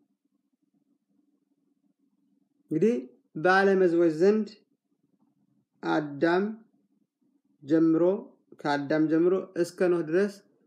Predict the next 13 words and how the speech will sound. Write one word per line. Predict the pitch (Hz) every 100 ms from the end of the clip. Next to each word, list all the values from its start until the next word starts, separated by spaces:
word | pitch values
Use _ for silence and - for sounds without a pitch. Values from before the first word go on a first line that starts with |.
| _ -
ስድስት | - 170 156 180 175 - _
ትእዛዛት | - 156 151 143 139 135 - _ _ _ -
አሉ። | 135 131 139 - _ _ _ _ _
ሁሉም | 190 202 208 214 220
የሰው | 156 160 147
ልጆች | 131 139 135 - _ _ _ _ -
ሊጠብቃቸው | 147 151 151 143 143 147 139 - 165 - - _ _ _ _
የሚገቡ | 147 151 147 135 120 131 - 160
ማለት | 151 139
ነው። | 120 - _ _ _ _ _ _ _ _ _ _ -
ኖህ | 175 233 214 190
ከጥፋት | 196 185 190 190 170 - - _ _ _ _ _ _ _ _ _ _ _ _ _ _ _ _ -
ውሃ | 160 175